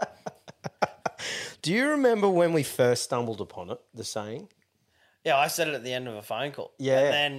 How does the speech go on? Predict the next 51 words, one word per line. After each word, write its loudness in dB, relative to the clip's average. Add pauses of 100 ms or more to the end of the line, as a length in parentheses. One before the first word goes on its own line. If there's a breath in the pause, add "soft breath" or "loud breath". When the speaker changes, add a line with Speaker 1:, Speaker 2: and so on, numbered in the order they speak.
Speaker 2:
then -18 (220)
you -8
guys 0
thought -2
it -4
was -8
funny -2
and -8
then -10
started -4
calling -8
people. -10
Speaker 1:
Yeah. 0 (200)
Like, 0
where? 0
Who'd 2
you 4
hear 4
it -4
from? 0 (320)
Speaker 2:
My -2
uncle. -10 (320)
Speaker 1:
Yeah, 2
nice. -4
Speaker 2:
Shout -2
out -12
to -16
you, -14
Chris. -20
Speaker 1:
Yeah, 2
good 2
on 2
you, -2
Chris. -6
'Cause, 0 (440 loud breath)
mate, 2 (120)
I 0
still 0
remember 0
the -4
first -2
day 2
that -2
I -2
stumbled -4
on -6
it -6
when -6
you -2
said 0
it. -4